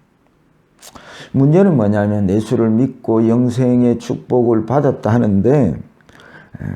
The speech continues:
그 안에 누가 그 삶 안에 주인으로 자리를 잡고 있느냐 하는 것입니다.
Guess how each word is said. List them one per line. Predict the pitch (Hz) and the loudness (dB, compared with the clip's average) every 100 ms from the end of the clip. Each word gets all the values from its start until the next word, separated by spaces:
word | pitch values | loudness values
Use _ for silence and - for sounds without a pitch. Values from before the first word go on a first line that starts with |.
| 50 - - - | -10 -14 -16 -4
그 | 131 127 | 2 4
안에 | 170 151 98 80 | 4 2 0 -4
누가 | 117 165 180 85 | -2 0 0 -2
그 | - 113 | -4 -4
삶 | 110 110 107 | -2 -2 0
안에 | 110 107 95 | 0 0 -4
주인으로 | - 120 135 135 120 104 120 143 | -2 0 2 2 0 0 0 -2
자리를 | 113 92 98 90 82 | -2 -2 0 -2 -2
잡고 | 98 80 - | -4 -4 -2
있느냐 | 90 76 92 135 | 0 0 0 2
하는 | 156 101 | 2 2
것입니다. | 85 65 - 69 58 57 50 - | 0 -2 -4 -6 -6 -6 -10 -14